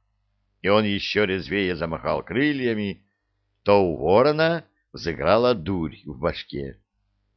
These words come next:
А потому на вопрос, что, собственно, несет сотовый на буян в своей мудрой вороновой голове,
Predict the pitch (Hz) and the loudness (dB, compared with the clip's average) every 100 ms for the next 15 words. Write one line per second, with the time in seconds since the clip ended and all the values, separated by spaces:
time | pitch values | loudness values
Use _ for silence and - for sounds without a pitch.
0 | _ _ _ _ _ _ _ _ _ _ | _ _ _ _ _ _ _ _ _ _
1 | - 98 110 107 117 117 113 110 98 107 | -2 0 0 0 0 0 2 2 0 0
2 | 110 107 - _ _ _ _ _ - 113 | 2 0 -4 _ _ _ _ _ -10 -8
3 | - 131 123 - 117 - - 101 104 101 | 0 0 0 0 -2 -2 -10 -6 -4 -2
4 | 98 - 85 78 - 78 71 95 127 131 | -4 -4 -4 -4 -2 -2 -2 -4 -6 -10
5 | _ - 113 117 127 131 127 131 _ _ | _ -8 -6 -2 2 2 2 -6 _ _
6 | _ _ - 104 107 113 101 110 110 101 | _ _ -2 0 2 2 0 0 0 2
7 | 101 104 85 92 95 104 98 98 98 98 | 0 0 0 2 4 2 2 0 -2 -4
8 | - 80 98 98 98 | -8 -2 0 2 0